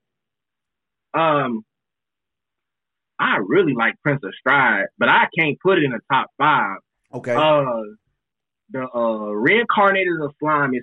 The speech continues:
Speaker 1: just so fire that it's just a crime that's not getting its justice.
Speaker 2: It,
Speaker 1: Um,
Speaker 2: it probably will,
Speaker 1: and
Speaker 2: but
Speaker 1: then, uh, you could put, like, um,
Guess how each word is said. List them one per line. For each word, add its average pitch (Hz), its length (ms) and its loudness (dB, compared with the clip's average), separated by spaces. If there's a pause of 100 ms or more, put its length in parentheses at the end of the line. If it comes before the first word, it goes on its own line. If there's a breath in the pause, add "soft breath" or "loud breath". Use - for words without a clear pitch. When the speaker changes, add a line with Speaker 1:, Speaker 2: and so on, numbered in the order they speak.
(160)
Speaker 1:
just 127 240 -2
so 175 300 0
fire 147 340 2
that 127 180 -8
it's 202 160 0
just 156 140 -2 (180)
a 135 40 -8 (180)
crime 247 460 2
that's 156 200 0
not 147 300 -2
getting 135 220 -10
its 123 100 -16 (420)
justice. 175 480 0 (560)
Speaker 2:
It, - 120 -12
Speaker 1:
Um, 160 640 0 (160)
Speaker 2:
it 143 100 -12
probably 131 280 0
will, 107 180 -4
Speaker 1:
and - 80 -4
Speaker 2:
but - 80 -4
Speaker 1:
then, 226 260 2
uh, 190 400 0 (100)
you 226 80 -12
could 190 180 -6
put, 165 200 0
like, 135 420 0
um, 113 680 -6